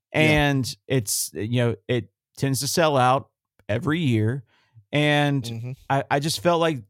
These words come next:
Speaker 2: I just felt like they had so, so much potential for Jollywood Nights to be a really big success for them. Uh, and it just, it just looks like they,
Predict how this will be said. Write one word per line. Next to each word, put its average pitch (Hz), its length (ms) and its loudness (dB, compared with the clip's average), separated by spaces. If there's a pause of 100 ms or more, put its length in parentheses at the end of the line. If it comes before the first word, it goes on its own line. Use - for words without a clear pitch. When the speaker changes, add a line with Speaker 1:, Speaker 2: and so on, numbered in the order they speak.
Speaker 2:
I 131 100 0
just 139 280 -4
felt 175 160 2
like 160 200 -2
they 143 140 2
had 143 480 0
so, 160 540 0
so 175 180 -2
much 175 220 -2
potential 123 520 -2
for 120 440 -2
Jollywood 123 400 0
Nights 117 260 -2
to 120 80 -4
be 110 340 -4 (800)
a 127 100 4
really 131 540 4
big 110 360 0
success 107 880 -2 (280)
for 135 360 0
them. 104 420 2 (540)
Uh, 123 60 2
and 127 840 2 (460)
it 135 80 0
just, 135 460 -2
it 127 100 0
just 131 240 -6 (100)
looks 147 280 -2
like 170 120 2
they, 151 220 -2